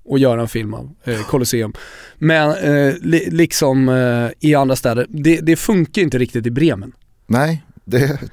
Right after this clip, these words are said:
Speaker 1: Stockholm, vet du, då har du
Speaker 2: Eller vad
Speaker 1: Stockholms
Speaker 2: vet vi?
Speaker 1: blodbad,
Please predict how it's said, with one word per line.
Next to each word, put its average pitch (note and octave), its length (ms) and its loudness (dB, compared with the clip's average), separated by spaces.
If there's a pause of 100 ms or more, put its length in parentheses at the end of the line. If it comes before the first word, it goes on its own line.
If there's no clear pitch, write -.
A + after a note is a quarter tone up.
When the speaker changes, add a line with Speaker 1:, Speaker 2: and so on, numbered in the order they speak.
(240)
Speaker 1:
Stockholm, F3 760 0
vet E3+ 120 0
du, F3+ 80 0
då D#3+ 80 2
har D#3+ 100 4
du D#3 60 4
Speaker 2:
Eller F3 100 4
vad F3+ 100 2
Speaker 1:
Stockholms F#3+ 220 4
Speaker 2:
vet D#3+ 100 0
vi? - 40 4
Speaker 1:
blodbad, F#3 760 4